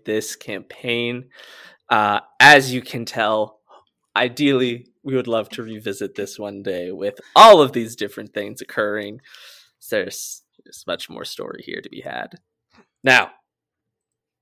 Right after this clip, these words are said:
to my players, whom this will be the last you're here for a bit. Hopefully everyone can come back in the future, though. So,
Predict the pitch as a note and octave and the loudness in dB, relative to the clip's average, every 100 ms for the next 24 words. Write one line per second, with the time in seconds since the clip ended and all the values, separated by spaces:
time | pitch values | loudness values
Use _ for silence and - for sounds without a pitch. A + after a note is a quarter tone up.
0 | _ _ _ D3+ D#3 C#3+ D#3 C3 B2 B2 | _ _ _ -2 0 2 4 4 4 0
1 | - - C#3 C#3 C3+ C3 C3 C3 C#3 - | -10 -12 -6 -2 0 -2 -4 -8 -12 -20
2 | _ _ _ _ _ _ _ - B2+ E3 | _ _ _ _ _ _ _ -14 -6 -2
3 | F3 A3 A#3 A#3+ C4 F4 F4+ - F#4 G4 | 0 6 6 6 4 4 2 0 2 6
4 | F#4+ A4+ A4 A#3 F3 C3 C#3 C3+ B4 - | 8 6 6 6 6 6 6 6 4 -4
5 | _ - _ - - _ _ _ _ - | _ -20 _ -20 -20 _ _ _ _ -20
6 | - - _ _ _ _ - G3 D#3+ - | -20 -20 _ _ _ _ 2 2 2 0
7 | C3 B2 A#2+ A#2 A2+ A#2+ A2 C3 G#2+ G#2+ | 2 2 -2 -8 -8 -14 -10 -10 -4 -2
8 | G#2+ A#2+ A2 G#2 G#2+ G#2 F#2+ F#2 G2+ E3 | -2 -6 -10 -12 -12 -10 -12 -8 -10 -10
9 | - - A#2 G2 G2 C3 | -14 -8 -6 -6 -10 -16